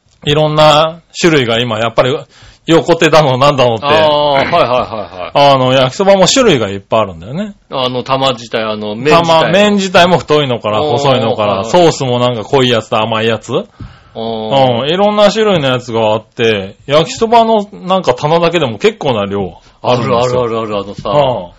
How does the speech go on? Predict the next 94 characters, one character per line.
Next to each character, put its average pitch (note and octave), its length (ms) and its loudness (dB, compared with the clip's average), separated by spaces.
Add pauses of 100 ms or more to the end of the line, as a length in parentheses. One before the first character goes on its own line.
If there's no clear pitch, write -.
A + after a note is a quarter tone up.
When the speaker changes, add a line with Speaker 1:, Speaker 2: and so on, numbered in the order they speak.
(300)
Speaker 2:
あ A2 80 -4
の、 A2+ 120 -6
ま D#3 120 0
る F3 100 -4
ち D#3+ 100 -4
ゃ C3 60 -2
ん A#2+ 60 -8
の A2+ 60 -8
普 - 140 -18
通 B3 260 -2
の A#3+ 100 4
や A3+ 120 4
つ - 160 -8
あ C3 60 -2
る A2+ 60 -8
じ G#2 80 0
ゃ D4+ 80 6
な A#3 40 2
い？ - 20 2
Speaker 1:
そ A3+ 60 4
う G#3 40 2
そ F#3 60 4
う E3 40 4
そ E3+ 120 4
う。 - 20 4
俺 C4 120 6
ね、 B3+ 240 4 (100)
ま C#4+ 160 4
る G4+ 100 2
ち F#4+ 100 2
ゃ G#3 80 6
ん F3+ 40 0
の D#3 80 0
普 - 80 -6
通 E4 240 -2
の E4 80 -2
や E4 160 6
つ D#4+ 160 -6
を C4+ 180 4
買 F#3 220 4
い F3+ 40 0
に F#3 80 2
行 - 80 -2
っ - 20 -18
た E3+ 100 2
ん - 20 2
だ A#2+ 100 2
け A#2+ 60 2
ど。 B2+ 60 6
Speaker 2:
う C#3+ 60 4
ん。 B2+ 440 2 (600)
あ A#3+ 120 0
の、 D#4 160 0
あ - 220 -6 (160)
の、 D4+ 400 -2
あ D4+ 80 2
の G4 140 -2
種 - 260 -2 (220)
類、 G#3 80 -6
あ A3 60 0
の、 F4 80 4 (380)
あ D#4+ 140 0
の A4 240 0
さ、 G4+ 560 0
Speaker 1:
そ - 80 -20
う。 - 0 - (360)
Speaker 2:
あ - 40 2
の F#4 120 0
ま G4 120 2
る G#4 100 2
ち - 80 -2
ゃ G4+ 60 2
ん D#4 80 -2
の C#4 40 0
や B3 80 4
つ G#3+ 120 -6
だ A#3 100 4
け C4 120 -2
で A#3 100 4
も、 A#3+ 240 6
な F#3+ 200 4
ん C#3 40 4
か、 E3 260 2
Speaker 1:
う - 40 -20
ん。 - 360 -20
Speaker 2:
た G3+ 140 -6
ら C4+ 160 2
こ F4 120 -2
だ B3+ 120 4
と A3 140 0
か A2+ 100 -6
さ。 C3+ 340 0
Speaker 1:
そ C#4+ 140 4
う - 20 4